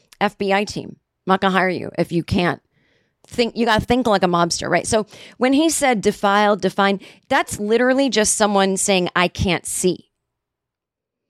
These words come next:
And you know that he can't see because he's seventy-eight years old. And have you ever seen the man wear glasses? He wouldn't do that. "This week, I don't, I have the mes-, best vision in the world. It's twen-,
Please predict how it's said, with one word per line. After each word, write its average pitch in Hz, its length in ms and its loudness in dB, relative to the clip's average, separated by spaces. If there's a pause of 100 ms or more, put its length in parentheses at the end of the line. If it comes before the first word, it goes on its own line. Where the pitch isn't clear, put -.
(360)
And 214 180 0
you 214 160 2
know 262 240 2
that 294 140 0
he 196 180 -4
can't 180 320 -2
see 165 500 -6
because 170 440 0
he's 196 160 -2
seventy-eight 202 540 0
years 247 200 0
old. 170 320 -2 (540)
And 196 240 0
have 185 180 0
you 160 180 0
ever 175 240 -2
seen 226 280 -4
the 220 80 -2
man 214 260 0
wear 208 140 0
glasses? 208 560 0
He 269 120 -2
wouldn't 294 300 0
do 147 160 -6
that. 160 320 -2 (500)
"This 185 240 -2
week, 208 440 -2
I 190 80 2
don't, 208 280 0
I - 40 2
have 190 100 0
the 185 80 0
mes-, 185 240 0
best 208 320 -2
vision 214 300 -2
in 226 80 2
the 220 80 2
world. 208 340 2
It's - 160 -6
twen-, 208 260 0